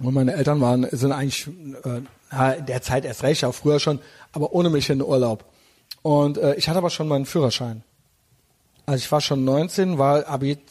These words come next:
war genau die Abi-Zeit. Ich war mit der Manon zusammen. Äh, die wohnt in Bendorf, das ist zwischen Neuwied-Engers und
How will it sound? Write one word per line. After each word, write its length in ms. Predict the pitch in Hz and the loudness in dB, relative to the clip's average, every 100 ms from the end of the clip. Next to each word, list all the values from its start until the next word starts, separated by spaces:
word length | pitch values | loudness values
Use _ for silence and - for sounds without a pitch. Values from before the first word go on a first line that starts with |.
| - 180 | -14 -4
war 300 | 151 180 170 | 0 0 -2
genau 420 | 147 185 196 247 | -4 -2 0 0
die 120 | 233 | 0
Abi-Zeit. 440 | 151 135 - 127 120 | -4 -6 -10 -12 -10
Ich 80 | - | -4
war 120 | 143 | -2
mit 160 | 139 | -2
der 100 | 127 | -2
Manon 520 | 120 123 170 190 196 202 | -2 0 2 2 0 -2
zusammen. 520 | 180 160 190 190 143 - _ _ _ - - _ - | -4 0 2 0 -2 -6 _ _ _ -20 -20 _ -4
Äh, 120 | 143 | 0
die 100 | 131 | 2
wohnt 160 | 135 147 | 2 2
in 140 | 131 | 0
Bendorf, 380 | 135 160 170 143 | 0 0 2 0
das 180 | 143 127 | -2 -4
ist 160 | 131 | -8
zwischen 300 | - 170 160 | -6 -4 -2
Neuwied-Engers 840 | 143 135 147 - 151 156 151 143 - | -2 -2 -4 -4 0 2 2 0 -6
und 360 | 147 135 131 | -2 -2 -4